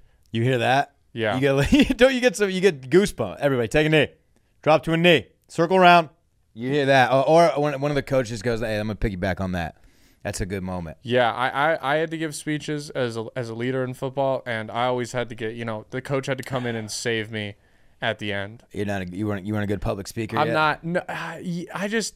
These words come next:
Speaker 2: listen to my voice, Maddie. I'm not here to motivate anyone.
Speaker 1: Yeah, you're not. Uh, you're one of the, yes. If you, if this was the Trojan War, you're standing behind. Uh, what's my, Leonidas?
Speaker 2: Yeah, dude, I'm a great warrior.
Speaker 1: You're a
Speaker 2: I'll,
Speaker 1: great
Speaker 2: I'm
Speaker 1: warrior.
Speaker 2: loyal, but I just don't give. Don't,
Speaker 1: Yeah.
Speaker 2: don't.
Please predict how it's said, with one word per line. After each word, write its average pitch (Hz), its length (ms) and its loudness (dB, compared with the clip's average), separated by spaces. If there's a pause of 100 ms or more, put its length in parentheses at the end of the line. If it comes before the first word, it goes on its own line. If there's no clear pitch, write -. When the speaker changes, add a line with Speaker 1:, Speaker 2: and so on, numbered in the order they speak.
Speaker 2:
listen 180 380 -4
to 247 60 -2
my 175 180 2
voice, 135 280 0
Maddie. 127 220 0
I'm 165 80 -2
not 196 160 0
here 165 80 -2
to 135 60 -2
motivate 117 600 -2
anyone. 104 440 -6
Speaker 1:
Yeah, 143 220 4
you're 135 180 2
not. 180 400 2
Uh, 123 600 2 (500)
you're 143 160 2
one 160 180 2
of 139 60 -2
the, 127 280 -4
yes. 123 460 -4 (100)
If 107 200 -6
you, 123 160 0
if 113 100 -2
this 120 220 -4
was 120 100 -2
the 104 100 -8
Trojan 117 460 -2
War, 107 220 0
you're 107 260 0
standing 104 480 -6
behind. 92 760 -6 (100)
Uh, 82 420 -6
what's 104 240 -6
my, 110 200 -6
Leonidas? 90 720 -8
Speaker 2:
Yeah, 165 200 2
dude, 135 160 -2
I'm 160 100 0
a 180 60 -6
great 160 260 0
warrior. 123 520 0
Speaker 1:
You're 107 100 -2
a 127 60 -2
Speaker 2:
I'll, 127 80 4 (100)
Speaker 1:
great - 100 -6
Speaker 2:
I'm 123 220 -2
Speaker 1:
warrior. 135 240 4
Speaker 2:
loyal, 175 120 2
but 135 200 0
I 123 180 0
just 123 340 -6
don't 127 240 0
give. 110 340 -8
Don't, 131 200 0
Speaker 1:
Yeah. - 80 -6
Speaker 2:
don't. 127 260 0